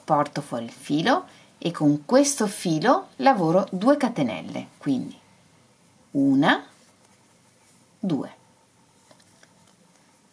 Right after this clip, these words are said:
E nella prima delle due catenelle lavoriamo due mezzi punti alti non chiusi, chiusi assieme, quindi filo sull'uncinetto, entro nella catenella che ho lavorato, porto fuori il filo,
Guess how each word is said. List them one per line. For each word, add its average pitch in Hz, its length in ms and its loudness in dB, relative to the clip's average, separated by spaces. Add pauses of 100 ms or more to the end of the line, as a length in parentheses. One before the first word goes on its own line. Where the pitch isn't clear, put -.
(240)
E 185 100 2
nella 185 300 6
prima 185 480 2
delle 160 260 2
due 180 180 4
catenelle 190 600 2
lavoriamo 156 640 2
due 175 600 0
mezzi 180 520 0
punti 175 440 0
alti 131 520 0
non 156 280 2
chiusi, 262 600 0
chiusi 220 260 0
assieme, 120 580 -4
quindi 120 340 -6
filo 254 300 0
sull'uncinetto, - 1040 -4
entro 160 640 -2 (560)
nella 151 320 0
catenella 131 840 -4 (680)
che - 120 -8
ho 127 40 0
lavorato, 147 760 -2
porto 170 360 2
fuori 135 240 -4
il 127 80 -8
filo, 226 540 0